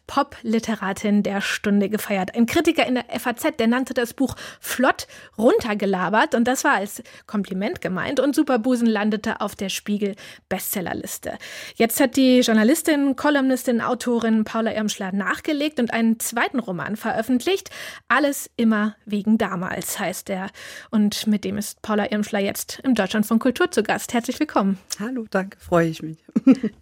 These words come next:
Speaker 1: Ja, in Alles immer wegen damals, ähm, das, da, das, da geht's um, ja, Familie,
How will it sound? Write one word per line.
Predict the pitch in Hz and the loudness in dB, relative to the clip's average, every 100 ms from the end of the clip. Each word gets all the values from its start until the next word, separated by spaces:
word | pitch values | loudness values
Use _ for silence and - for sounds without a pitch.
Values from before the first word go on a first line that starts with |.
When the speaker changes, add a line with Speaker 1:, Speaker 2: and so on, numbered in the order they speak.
| - - - - - - | -16 -8 -6 -6 -6 2
Speaker 1:
Ja, | 247 214 | 4 6
in | 226 233 | 4 4
Alles | 285 330 330 | 4 4 2
immer | - 277 269 233 | 0 2 2 2
wegen | 226 226 | 4 4
damals, | 208 254 262 262 254 254 - - - | 2 0 2 4 4 2 -2 -6 -4
ähm, | 208 214 208 208 208 202 - _ | 0 2 2 2 2 0 -4 _
das, | 220 202 202 - - - - | -6 -4 -6 -8 -8 -8 -6
da, | 208 | -6
das, | 202 208 196 - | -6 -6 -8 -6
da | 208 | -4
geht's | 208 208 - | -4 -4 -4
um, | 202 196 196 | -2 -2 0
ja, | 214 202 | 2 0
Familie, | - 233 240 277 294 302 | 2 4 6 4 4 4